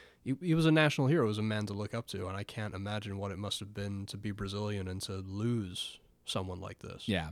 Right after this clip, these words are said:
Speaker 1: And very young, thirty-four.
Speaker 2: Yeah.
Speaker 1: Very, very young.
Speaker 2: I mean, and I, who knows how long he would have kept racing for, but yeah, that's, I mean
Speaker 1: He still had a couple of years
Speaker 2: Oh,
Speaker 1: in him.
Speaker 2: oh, definitely.
Speaker 1: Yeah.
Speaker 2: Definitely. Um, yeah, d-, I mean, yeah, su-, such a shame. But,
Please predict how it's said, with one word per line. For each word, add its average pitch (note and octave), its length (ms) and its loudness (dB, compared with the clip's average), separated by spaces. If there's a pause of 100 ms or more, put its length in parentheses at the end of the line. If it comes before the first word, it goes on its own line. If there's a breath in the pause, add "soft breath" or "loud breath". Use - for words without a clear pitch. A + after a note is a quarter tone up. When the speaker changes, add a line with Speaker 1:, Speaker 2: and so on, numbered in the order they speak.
(760 soft breath)
Speaker 1:
And G2+ 160 0
very G#2+ 240 4
young, G2+ 160 2
thirty-four. A#2 680 0 (100)
Speaker 2:
Yeah. A2 280 8
Speaker 1:
Very, A2 360 4
very G2 240 -2
young. F2+ 200 -6 (400 soft breath)
Speaker 2:
I C3 60 0
mean, B2+ 240 6
and A#2+ 180 4
I, G#2+ 140 0 (380)
who E3 100 8
knows B2+ 200 6
how A#2 100 2
long G#2+ 160 4
he G#2 80 0
would G#2 160 4
have - 60 -4
kept G2+ 160 -4
racing G#2+ 280 2
for, F#2 380 -2
but F#2 160 -2 (320)
yeah, A2 220 2
that's, - 400 0 (1300)
I C3+ 60 2
mean C3+ 100 8
Speaker 1:
He A3 40 6
still A#3+ 220 8
had D#3 120 8
a A2+ 60 4
couple G2+ 320 0
of F#2+ 40 -6
years F#2 140 -2
Speaker 2:
Oh, B3+ 160 12
Speaker 1:
in E3+ 60 6
him. - 80 -2
Speaker 2:
oh, C3+ 280 12 (120)
definitely. F#2+ 500 6
Speaker 1:
Yeah. G#2+ 240 0
Speaker 2:
Definitely. - 600 6 (340 soft breath)
Um, G2 320 4 (180)
yeah, G#2 180 4
d-, - 140 0
I C3 100 8
mean, G2+ 280 6
yeah, F#2 160 0
su-, - 180 0
such - 220 4
a G#2+ 40 4
shame. G2 340 0 (160)
But, A#2+ 180 4